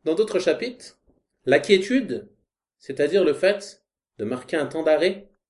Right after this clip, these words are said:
dans chacun des mouvements de la prière, ceci fait partie de ses piliers. Et il n'est pas permis aux musulmans de prier sans quiétude. Donc celui qui prie à toute vitesse, il s'incline, il a à peine le temps de dire Subhana Rabbiyal Azim qu'il est déjà relevé,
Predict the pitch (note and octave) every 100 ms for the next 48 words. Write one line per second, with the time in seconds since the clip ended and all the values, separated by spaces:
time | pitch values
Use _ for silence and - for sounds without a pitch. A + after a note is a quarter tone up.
0 | _ B2 B2 E3+ E3 A3 G#3 E3+ D3+ F#3+
1 | F#3+ E3 - E3 F#3+ A3+ - _ _ _
2 | _ - C3+ - F#3 C#3 - - - C3
3 | - - - - - _ _ _ _ _
4 | A#2+ C3 B2+ F3+ D#3+ C3+ F3+ E3+ C#3+ B2+
5 | C3 F#3 E3+ - E3+ G3+ E3+ C3+ - -
6 | G#2 - _ _ _ _ _ D3+ D#3 A#3+
7 | C#4 C4 B3 - G#3 A3 D#3+ D#3 G#2 -
8 | - - _ _ _ _ - F#3 - G#3
9 | - F#3+ A#3 G3 F#3 _ _ _ _ F3+
10 | F#3 F#3+ A3 G3+ F#3+ G#3+ G3 F#3+ F#3+ F#3
11 | - G3 F#3+ F#3 F3+ F3+ F3+ F3+ G#3 G3
12 | F#3+ F3+ F#3 G3 G3 G3 F#3+ B3